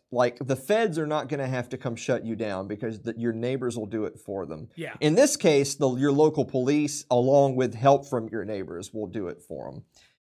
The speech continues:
Speaker 1: Uh, so this is, this is actually from K G N S, and this is l-, from Laredo, Texas. Uh, two arrested for allegedly violating emergency management plan. Oh, here we go.
Speaker 2: Oh, yeah.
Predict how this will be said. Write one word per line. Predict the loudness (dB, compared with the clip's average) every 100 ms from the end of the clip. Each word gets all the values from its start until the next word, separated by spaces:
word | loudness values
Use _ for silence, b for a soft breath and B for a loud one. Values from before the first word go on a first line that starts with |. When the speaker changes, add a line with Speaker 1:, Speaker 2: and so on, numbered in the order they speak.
| _ _ 2
Speaker 1:
Uh, | 2 2
so | 0 0
this | 2 2
is, | 2
this | 2 -2
is | 0
actually | -2 -2 -4
from | -4 -4 -4
K | -4 -2 -4
G | -4 -4 -2
N | -2
S, | 0 -2 -4 -4
and | -2
this | 0
is | -2 -2
l-, | -4 -4 -4
from | -4 -4 -2
Laredo, | -2 0 0 0 -2
Texas. | -2 -4 -4 -12 -12 -16 _ _ _ -2
Uh, | -2
two | 0 0 2
arrested | 2 4 2 2 -2
for | -2 -2
allegedly | 0 2 2 0 -2 0 0
violating | 2 2 2 0 0 -2 -6
emergency | -6 -2 -2 -4 -8 -6
management | -4 -4 -4 -6 -10 -12
plan. | -12 -10 -8 2
Oh, | 4 4 2
here | 0 2
we | 4
go. | 8 10 12 12 10 8
Speaker 2:
Oh, |
yeah. | 4 -4 -4 -6